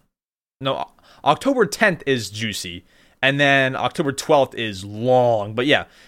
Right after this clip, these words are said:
we'll get there later on. October ninth, guys, this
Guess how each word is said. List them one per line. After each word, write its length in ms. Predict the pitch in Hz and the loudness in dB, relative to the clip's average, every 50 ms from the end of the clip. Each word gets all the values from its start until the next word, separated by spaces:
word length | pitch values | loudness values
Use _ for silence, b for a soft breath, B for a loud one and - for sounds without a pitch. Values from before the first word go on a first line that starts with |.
| b b b _ | b b b _
we'll 80 | 117 | -6
get 220 | 120 156 185 190 - | -4 -4 -4 -2 0
there 340 | 240 233 233 240 254 269 254 | 0 2 4 4 2 2 0
later 480 | 220 156 120 113 127 147 151 127 117 | -2 -4 -4 -2 -2 -2 0 -2 -2
on. 220 | 95 87 98 98 90 | -2 -2 -4 -4 -6
October 680 | 127 147 - _ - - - 202 233 247 226 233 220 | -8 -8 -8 _ -12 -4 -2 -2 0 4 4 4 4
ninth, 500 | 185 151 139 147 156 190 240 285 285 - | 4 2 2 2 4 4 2 0 -2 -2
guys, 340 | - 226 214 226 220 185 - b b b b b b b b b b | -2 0 0 2 0 -2 -4 b b b b b b b b b b
this 480 | - 339 381 392 294 - - - - | 4 6 6 6 6 4 0 -4 -6